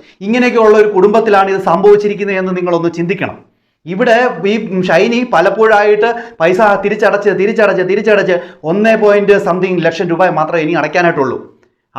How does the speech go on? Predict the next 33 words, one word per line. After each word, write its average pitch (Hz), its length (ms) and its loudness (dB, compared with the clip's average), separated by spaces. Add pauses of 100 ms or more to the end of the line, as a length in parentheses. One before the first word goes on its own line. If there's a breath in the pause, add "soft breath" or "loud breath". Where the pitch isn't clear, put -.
അപ്പോൾ 226 280 0
ആ 180 260 2
അത്രയും 262 280 2
ലക്ഷം 233 300 2
രൂപ 220 180 0
അടയ്ക്കാൻ 208 460 2
പോലും 208 160 4
ഇവരെയും 208 180 4
കൊണ്ട് 220 140 0
പറ്റില്ല. 214 420 -2 (400)
ഇവർ 190 180 2
അതിന് 214 220 2
പറയുന്നത്, 202 360 2
കുടുംബശ്രീക്കാർ 226 560 0
അവരുടെ 196 300 0
വീട്ടിൽ 202 180 -2
ചെന്ന് 208 140 2
ചോദിച്ചപ്പോൾ 190 440 0
പറയുന്ന 196 200 0
കാര്യം, 175 300 0 (380 soft breath)
"ഇത് 254 240 0
ഷൈനിയുടെ 220 420 0
വീട്ടിലെ 202 300 0
അപ്പനെ 214 340 -2
ചികിത്സയ്ക്ക് 208 360 -4
വേണ്ടി 196 200 -4
എടുത്തതാണ്, 156 460 -4
ഞങ്ങൾക്ക് 175 240 -4
വേണ്ടി 180 200 -2
അല്ല" 165 200 2
എന്നൊക്കെയാണ് 151 480 0
അവർ 147 140 -2
പറയുന്നത്. 139 360 -2